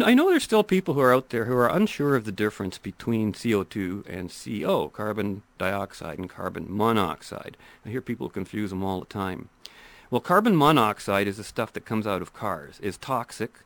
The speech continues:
It causes pollution, and when concentrated in large amounts, uh, and is not the principal subject of Kyoto, since technology has pretty well solved that problem, and which also explains why Los Angeles doesn't declare smog days anymore.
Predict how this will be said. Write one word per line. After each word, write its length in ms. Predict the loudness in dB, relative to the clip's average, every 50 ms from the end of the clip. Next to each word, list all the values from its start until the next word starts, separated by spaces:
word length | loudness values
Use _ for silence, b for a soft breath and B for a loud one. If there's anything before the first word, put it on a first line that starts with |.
| B B B B -10
It 140 | -8 -2
causes 380 | 0 2 2 2 2 -2 -6 -6
pollution, 520 | -2 0 2 2 2 2 2 0 -2 -2
and 80 | 0 0
when 120 | 0 -2
concentrated 540 | -2 -2 -2 -4 -4 -6 -6 -4 -4 -2 0
in 160 | 0 0 0
large 240 | 0 0 0 0 0
amounts, 460 | -2 -2 0 0 0 -2 -2 -6 -12 B B B B B B B B -6
uh, 340 | -2 0 2 2 2 0 -2 -8 -16 -16 -8 0
and 220 | 2 4 6 6 6
is 100 | 4 4
not 260 | 4 2 2 0 -2
the 80 | -6
principal 460 | -4 -2 -2 -2 -2 -4 -6 -4 -6 -4
subject 460 | 0 0 0 0 0 -4 -6 -6 -8
of 120 | -10 -8
Kyoto, 500 | -4 0 2 2 4 4 2 0 -4 -8 -10
since 240 | -8 -8 -8 -6
technology 720 | -4 -4 -4 -2 -2 -2 -2 -2 -2 -2 -4 -6 -8 -8 -8
has 160 | -8 -10 -10
pretty 280 | _ _ -6 -4 -2 0
well 220 | 0 0 0 -2
solved 340 | -2 0 2 2 2 2 2
that 180 | -2 -2 -2 -4
problem, 420 | -6 -6 -6 -6 -8 -12 -14 -18 -20 _ _ B B B B B B B B B B B B
and 300 | -4 -2 0 2 2 2
which 200 | 0 -2 -2 0
also 240 | 0 0 0 0 -4
explains 380 | -8 -6 -6 -4 -4 -4 -4 -4
why 120 | -6 -6
Los 300 | -4 -4 -6 -6 -6 -6
Angeles 420 | -6 -4 -4 -4 -6 -8 -10 -10 -10
doesn't 320 | -10 -10 -8 -8 -10 -10
declare 400 | -12 -16 -14 -10 -8 -8 -8 -8
smog 400 | -8 -6 -6 -4 -4 -4 -4 -6
days 240 | -6 -6 -6 -6 -6
anymore. 440 | -6 -6 -6 -6 -6 -8 -10 -12